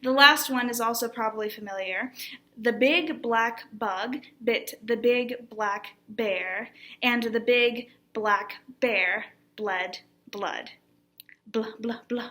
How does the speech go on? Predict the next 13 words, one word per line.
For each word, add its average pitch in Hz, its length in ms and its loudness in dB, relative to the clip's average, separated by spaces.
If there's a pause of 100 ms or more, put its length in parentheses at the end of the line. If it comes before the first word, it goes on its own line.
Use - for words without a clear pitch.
blah. 226 200 -2 (120)
That's 233 300 0
really 240 420 2
what 233 260 -2
we're 226 140 -2
hearing 214 480 -4
in 208 160 -12
this 202 200 -8
tongue 220 260 -10
twister. 185 480 -10 (300)
Same 330 460 6
thing, 320 460 -2
using 339 640 -2